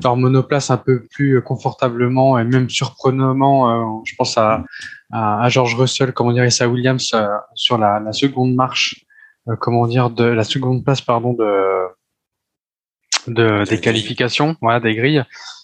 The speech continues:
Speaker 1: La bonne performance sous la pluie de Ricciardo à la quatrième place, lui qu'on décriait,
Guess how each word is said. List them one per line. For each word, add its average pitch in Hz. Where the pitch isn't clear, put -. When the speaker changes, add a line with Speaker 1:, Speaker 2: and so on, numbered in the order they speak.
Speaker 1:
La 123
bonne 147
performance 147
sous -
la 143
pluie 160
de 139
Ricciardo 131
à 135
la 123
quatrième 123
place, 156
lui 139
qu'on 123
décriait, 127